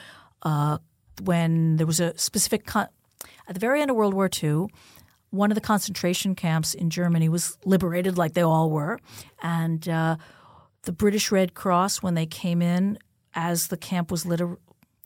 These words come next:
when the British Red Cross came in, when the camp was liberated, they brought in cartons of red lipstick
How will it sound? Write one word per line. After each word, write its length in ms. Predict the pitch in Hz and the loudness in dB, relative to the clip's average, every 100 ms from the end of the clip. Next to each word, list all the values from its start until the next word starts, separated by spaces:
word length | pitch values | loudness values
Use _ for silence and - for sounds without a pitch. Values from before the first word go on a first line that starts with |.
| - - _ | -20 -20 _
when 100 | 196 | -4
the 60 | 185 | 0
British 340 | 208 269 - | 0 0 -2
Red 260 | 208 196 196 | 0 0 0
Cross 380 | - 185 175 - | 0 2 2 -2
came 360 | - 165 180 | -6 -2 2
in, 300 | 170 160 165 | 2 2 0
when 120 | - | -4
the 60 | 170 | -8
camp 300 | 160 165 160 | -8 -8 -6
was 180 | 196 190 | -8 -6
liberated, 600 | 175 165 151 151 151 156 - - - | -4 -2 -2 -2 -4 -6 -10 -20 -6
they 100 | 190 | -4
brought 320 | 175 196 190 | 0 0 2
in 100 | 185 | 0
cartons 520 | 170 - 185 - 180 | -2 -2 -2 0 -2
of 100 | 170 | -2
red 180 | 175 160 | -2 -2
lipstick 480 | 165 160 - - - | -4 -6 -6 -8 -14